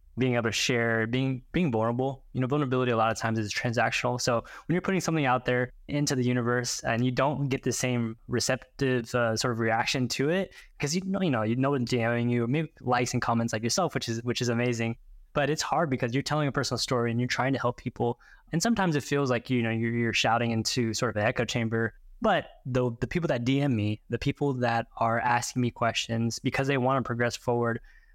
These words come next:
I'm happy for them. I'm proud of them that they actually took the time in their day and said, "Hey, I wanna change. This person and their story I really resonate with, whether it be moving different roles or working at hyper growth companies. I resonate with this person.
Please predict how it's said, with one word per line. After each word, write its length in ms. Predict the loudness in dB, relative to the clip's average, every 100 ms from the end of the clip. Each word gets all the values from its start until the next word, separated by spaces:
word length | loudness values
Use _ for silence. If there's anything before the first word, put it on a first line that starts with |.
| -10 -2
I'm 240 | 2 2
happy 260 | 0 -2 -4
for 140 | -2
them. 120 | 0
I'm 120 | 0 -2
proud 240 | 0 0
of 80 | 0
them 140 | 0
that 120 | 0
they 100 | 2
actually 460 | 0 0 0 -2 -2 -10 -20 -20 -20 -10
took 160 | -4 -2
the 80 | -2
time 240 | 0 0
in 80 | 2
their 100 | 2
day 200 | 0 0
and 120 | 0
said, 140 | -2 -4
"Hey, 420 | -2 0 -2 -6 -20 -12 -2
I 100 | 0
wanna 240 | 2 0
change. 520 | 0 -2 0 0 -2 -4
This 220 | -2 -2
person 460 | -2 0 0 0 -2 0
and 100 | 0
their 80 |
story 340 | 0 0 2 2
I 40 |
really 240 | 2 2 2
resonate 400 | 2 2 0 0
with, 260 | -2 -4 -16 -14
whether 340 | -2 0 2 0
it 100 | 0
be 360 | 0 0 -2 -6 _
moving 260 | -2 0 0
different 300 | 0 0 0
roles 280 | 2 2
or 80 | 0
working 280 | 0 0 0
at 40 |
hyper 200 | 0 0
growth 160 | 0 -2
companies. 420 | -2 -2 -2 -2
I 140 | 0 0
resonate 380 | 0 0 0
with 100 | 0
this 100 | -2
person. 380 | 0 -2 -2 -6